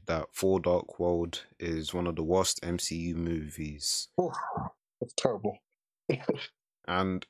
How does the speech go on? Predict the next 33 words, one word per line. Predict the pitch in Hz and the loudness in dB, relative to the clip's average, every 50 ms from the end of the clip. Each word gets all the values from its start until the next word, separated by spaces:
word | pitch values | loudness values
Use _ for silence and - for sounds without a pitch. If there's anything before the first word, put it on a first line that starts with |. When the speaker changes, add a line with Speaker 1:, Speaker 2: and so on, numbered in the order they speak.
| _ _ - | _ _ 0
Speaker 1:
the | - 104 | 2 4
reason | 120 147 156 170 123 110 | 4 4 4 4 4 6
why | 92 90 - | 4 4 6
I | - 101 127 135 117 | 6 6 6 6 6
don't | - 98 92 87 | 4 4 4 4
like | 85 85 85 85 - - | 4 2 2 2 0 0
it | 78 | 0
is | 82 80 - | 0 0 -2
because | - 85 - 90 87 | -2 -2 -2 -2 -2
it's | 87 80 | -2 -2
boring. | 80 82 95 104 98 82 76 71 69 69 71 _ _ _ _ | 2 4 4 4 4 4 0 -4 -8 -12 -16 _ _ _ _
It's | - 85 85 - | -8 -6 -6 -6
just | - 98 101 - - - | -6 -6 -6 -6 -4 0
boring. | - 101 104 87 73 - | 2 2 2 2 2 0
Speaker 2:
Yeah. | 117 110 95 - 98 - - | 0 0 -2 -4 -8 -10 -4
Speaker 1:
I | 85 85 87 | -4 -4 -2
don't | 78 90 98 101 98 95 - - | 0 0 2 2 2 0 0 -2
Speaker 2:
Yeah. | - 110 | -2 0
Speaker 1:
care | - 87 90 90 90 90 - | 2 4 4 4 2 0 -2
about | - 80 87 87 85 | -2 2 2 2 4
anything | 87 90 92 85 - 87 85 | 2 0 0 -2 -2 -4 -4
that's | 85 78 - | -4 -6 -6
going | - - 85 85 87 87 | -4 -2 0 0 0 2
on. | 87 90 95 98 98 - _ _ _ _ _ _ _ _ _ | 2 2 0 0 -2 -4 _ _ _ _ _ _ _ _ _
Um, | - 82 80 80 82 82 | -4 -2 -2 0 2 2
rest | 90 90 - - | 2 2 2 0
in | 87 | -2
peace | 85 - 90 87 - - | -2 -2 -2 -2 -2 -2
to | - 85 | -2 0
his | 82 82 78 85 | 0 0 -2 -2
mom, | 82 87 90 92 95 101 101 - - | 0 0 0 0 0 -2 -4 -6 -6
but | 85 80 76 76 - _ _ | -6 -6 -6 -8 -10 _ _
yeah, | - 87 82 80 73 | -2 -2 -2 -2 -4